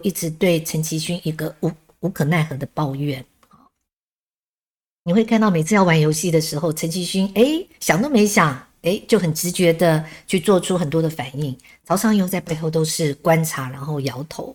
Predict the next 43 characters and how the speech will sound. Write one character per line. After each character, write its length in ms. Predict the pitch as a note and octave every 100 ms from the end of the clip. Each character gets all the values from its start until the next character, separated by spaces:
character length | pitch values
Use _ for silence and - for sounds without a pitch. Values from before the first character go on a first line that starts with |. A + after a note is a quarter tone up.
| _
或 140 | E3+
者 80 | D#3+
是 160 | D#3+ D#3+
在 140 | D#3
内 140 | D#3
心 200 | C3+ C#3
叹 200 | C3 - C3 A2+
气。 380 | - - A#2+ _ _ - _ _ _ _ _ _ _
陈 100 | -
其 140 | C#4+ E4
勋 200 | E4+ E4
就 120 | D#4+
像 340 | C#4 C#4+ A#3+
第 120 | A#3+ B3
七 180 | C4
型 240 | A#3 F#3+ E3+
人 220 | D#3+ D#3
一 40 |
样 180 | F3 E3
嘛， 220 | C#3 C3 C#3
他 80 | G3
就 100 | F#3+
是 120 | F#3+
凭 180 | E3 E3
着 80 |
感 200 | E3 C#3
觉 200 | C#3 D#3+
走 280 | E3+ F3 D3
啦， 440 | C#3+ D3 D3 D3+ -
好。 280 | - C#3+ - - - _ -
同 100 | A3+
时 180 | A3
呢， 200 | G3+ F#3+
对 180 | F#3+ C4
于 100 | A3
事 360 | G3+ - B3+ A3
物 260 | G#3+ F3+ _ _ _ _ _ _ -
喜 80 | D3+
欢 180 | F#3
亲 220 | F#3+ G#3+ G#3
身 180 | G#3
去 120 | G3+ G3+
体 260 | - B2+